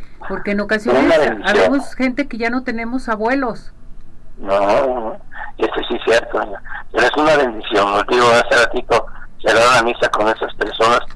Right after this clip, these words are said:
Speaker 2: mira, eh, bailando, cantando en un
Speaker 1: No.
Speaker 2: coro, eh, haciendo, no, no, tienen muchas cosas que hacer,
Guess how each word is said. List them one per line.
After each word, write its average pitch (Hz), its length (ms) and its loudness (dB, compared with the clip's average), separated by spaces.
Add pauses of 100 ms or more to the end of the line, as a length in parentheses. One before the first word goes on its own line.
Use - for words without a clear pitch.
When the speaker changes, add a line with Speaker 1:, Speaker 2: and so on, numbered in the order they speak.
(320)
Speaker 2:
mira, 127 300 4 (460)
eh, - 400 2
bailando, 123 800 4
cantando 120 600 2
en 120 60 2
un 117 80 2
Speaker 1:
No. - 40 -6
Speaker 2:
coro, - 480 6 (320)
eh, 113 160 6 (100)
haciendo, 127 560 2 (320)
no, 143 260 4
no, 143 160 2
tienen 156 280 4
muchas 160 340 2
cosas - 360 0
que 151 80 4
hacer, - 360 2